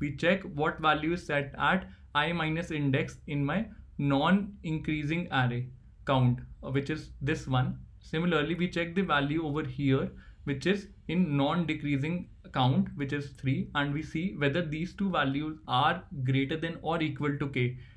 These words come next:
If that is the case, then the current index under consideration becomes a happy case. It's a good index.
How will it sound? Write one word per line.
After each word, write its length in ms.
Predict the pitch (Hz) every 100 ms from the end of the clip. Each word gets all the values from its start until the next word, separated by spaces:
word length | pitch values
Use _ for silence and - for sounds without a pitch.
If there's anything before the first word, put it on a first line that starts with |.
| -
If 140 | 156 139
that 200 | 139 135
is 100 | 156
the 80 | 170
case, 280 | 160 202 -
then 220 | 143 151
the 60 | 156
current 400 | 151 143 180 185
index 400 | 151 143 147 151
under 160 | 143
consideration 680 | 147 139 135 139 139 131 170
becomes 440 | 147 131 135 131 - -
a 180 | 175 208
happy 380 | - 123 127 139
case. 300 | 123 117 -
It's 160 | 131 -
a 60 |
good 360 | 180 131 151 156
index. 500 | 139 127 113 - -